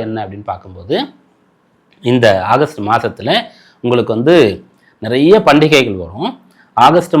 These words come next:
மாசம் சொல்லும்போது ஆடி மாதத்தினுடைய பதினாறாம் தேதியிலிருந்து இந்த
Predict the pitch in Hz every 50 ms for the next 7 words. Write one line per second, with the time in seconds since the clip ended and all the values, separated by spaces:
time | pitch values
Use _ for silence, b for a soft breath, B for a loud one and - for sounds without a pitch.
0 | 147 143 139 147 143 160 147 151 127 143 180 175 151 123 131 143 165 180 175 170
1 | 160 147 147 143 143 131 - 123 127 143 185 185 185 - 127 - 175 190 190 -
2 | - 180 180 170 160 151 151 - 139 139 135 131 123 117 104 104 101 104 113 139
3 | 165 208 190 143 107 87 87 - _ - 113 113 107